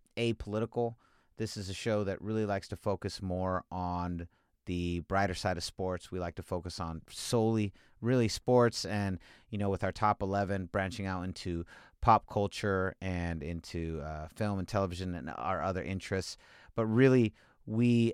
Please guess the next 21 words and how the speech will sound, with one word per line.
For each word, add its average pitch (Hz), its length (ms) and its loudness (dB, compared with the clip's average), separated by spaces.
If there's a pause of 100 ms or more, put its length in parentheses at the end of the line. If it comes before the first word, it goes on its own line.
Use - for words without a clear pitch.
at 101 160 4
our 101 100 4
base 101 640 -2
try 101 240 0
to 95 60 0
stay 95 420 -2
as 85 140 -8
an 82 100 -12
entertainment 82 560 -10
podcast. 78 640 -10 (440)
But 123 220 10 (240)
with 117 320 6 (280)
the 117 60 0
Black 127 300 6
Lives 113 240 4
Matter 113 280 2
movement, 107 580 -2 (280)
it's 104 140 -6
been 104 280 -2
so 117 680 0 (220)
big 104 440 2